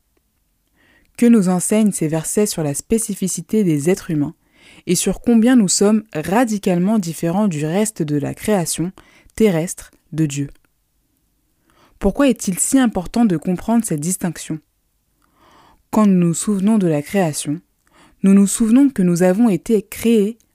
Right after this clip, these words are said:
à l'image de Dieu. Quand nous nous souvenons de la création, nous nous souvenons que nous avons été créés à l'image de Dieu, précision qui n'est faite pour aucun autre élément du récit de la création. Il est évident qu'en tant qu'être humain,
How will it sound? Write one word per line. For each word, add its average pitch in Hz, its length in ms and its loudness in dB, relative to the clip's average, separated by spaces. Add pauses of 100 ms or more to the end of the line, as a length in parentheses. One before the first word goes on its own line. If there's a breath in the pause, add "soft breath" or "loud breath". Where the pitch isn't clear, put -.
(100)
à 160 100 -2
l'image 185 420 2
de 160 100 -2
Dieu. 143 240 -8 (560 soft breath)
Quand 185 180 0
nous 180 160 4
nous 180 160 4
souvenons 208 360 2
de 208 100 2
la 156 160 -2
création, 160 560 -6 (800 soft breath)
nous 196 140 4
nous 202 120 6
souvenons 214 440 2
que 226 140 -2
nous 175 180 0
avons 185 260 2
été 185 220 -2
créés 208 280 0
à 185 60 0
l'image 175 400 0
de 160 120 -4
Dieu, 143 280 -8 (560 soft breath)
précision 214 540 2
qui 185 140 -4
n'est 165 120 2
faite - 400 -10 (400 soft breath)
pour - 300 -4
aucun 254 340 2
autre 226 220 0
élément 165 400 2
du 160 160 -4
récit 151 340 -4
de 165 100 -2
la 139 140 -6
création. 156 560 -4 (920)
Il 180 140 0
est 170 140 -2
évident 160 480 -2 (360 soft breath)
qu'en 190 140 2
tant 226 160 2
qu'être 226 300 0
humain, 165 280 0